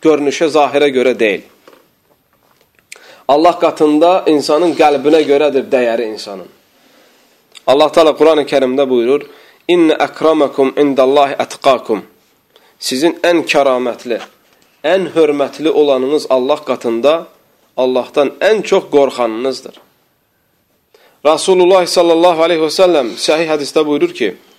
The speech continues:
ərəbin, ərəb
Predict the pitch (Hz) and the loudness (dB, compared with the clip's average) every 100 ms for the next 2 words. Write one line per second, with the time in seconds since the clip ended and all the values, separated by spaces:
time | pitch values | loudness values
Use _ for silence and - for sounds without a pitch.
0 | _ _ _ _ _ _ _ _ _ - | _ _ _ _ _ _ _ _ _ -20
1 | - - - - - - - _ 151 160 | -20 -18 -18 -18 -20 -20 -20 _ -2 0
2 | 165 165 190 214 226 - _ _ - 151 | 2 2 2 2 0 -8 _ _ -4 0
3 | 170 185 - | 2 0 -2